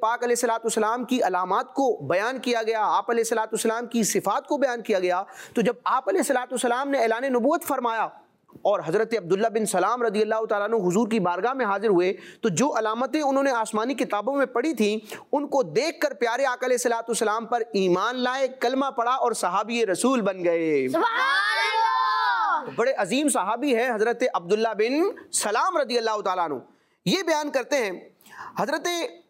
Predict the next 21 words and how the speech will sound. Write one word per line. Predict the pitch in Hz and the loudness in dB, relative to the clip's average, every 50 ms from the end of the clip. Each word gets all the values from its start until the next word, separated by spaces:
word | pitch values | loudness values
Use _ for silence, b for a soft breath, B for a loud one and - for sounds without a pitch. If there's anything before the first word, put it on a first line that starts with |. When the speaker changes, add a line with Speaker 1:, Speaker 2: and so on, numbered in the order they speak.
| _ _ _ | _ _ _
Speaker 1:
عبداللہ | - 208 202 233 294 311 349 330 | -4 -2 0 2 4 4 2 2
بن | 330 320 285 | 0 -2 -2
سلام | - 262 226 240 269 320 320 | 0 0 2 2 2 2 2
رضی | 311 285 240 262 | 2 2 2 0
اللہ | 277 262 262 277 294 285 302 302 | 0 2 2 0 0 -2 -2 -2
تعالیٰ | 285 240 233 254 269 | 0 0 2 2 0
عنہ | 311 311 320 | 0 2 2
نے | 285 262 220 202 196 - - - - 202 | 2 2 2 0 -2 -8 -8 -2 0 0
آپ | 247 285 285 - | 0 0 0 -2
صلی | 302 269 262 | -2 0 0
اللہ | 262 240 226 247 254 277 269 269 208 | 0 0 0 0 0 0 -2 -2 0
تعالیٰ | 262 233 226 240 254 262 262 254 254 - | 0 2 2 2 0 0 0 0 0 0
علیہ | - 208 220 262 285 247 254 269 | 0 -2 0 -2 0 0 2 2
وآلہ | 247 - 220 247 240 | 2 2 0 0 -2
وسلم | 247 196 - 233 254 262 | -4 -2 0 0 0 0
کے | 262 262 208 | 0 -2 0
چہرے | - 180 190 226 262 | 0 0 2 2 2
کے | 262 262 254 | 2 2 2
بارے | 196 190 190 220 262 | 2 2 2 2 2
میں | 262 247 214 | 0 0 -2
کہا | 214 180 165 160 | 0 0 0 -2